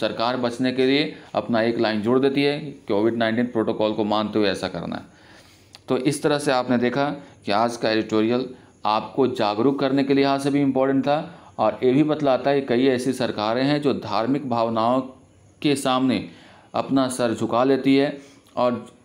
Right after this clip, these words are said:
देश की चिंता किए बगैर वो अपना जो है वोट बैंक की राजनीति करना चाहती है।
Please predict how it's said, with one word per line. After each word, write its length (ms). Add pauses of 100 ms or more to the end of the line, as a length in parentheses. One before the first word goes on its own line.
(180)
देश 300
की 160
चिंता 340
किए 260
बगैर 440 (260)
वो 160 (160)
अपना 340 (960)
जो 160
है 280
वोट 300
बैंक 240
की 80
राजनीति 440
करना 300
चाहती 380
है। 80